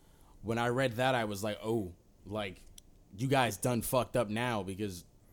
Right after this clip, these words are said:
his own daughter is now making the claim that you've messed around with these properties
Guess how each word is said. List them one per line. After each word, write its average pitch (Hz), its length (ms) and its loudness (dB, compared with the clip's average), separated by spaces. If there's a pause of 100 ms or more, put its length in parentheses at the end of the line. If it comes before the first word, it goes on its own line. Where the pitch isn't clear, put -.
(140)
his 123 220 -2
own 139 180 4
daughter 127 360 8
is 101 140 2
now 110 220 2
making 107 400 0
the 98 80 -4
claim 110 460 -2 (420)
that - 280 -4
you've 110 380 0 (240)
messed 117 420 2
around 110 680 0 (260)
with 101 460 -2
these 107 200 0
properties 104 800 4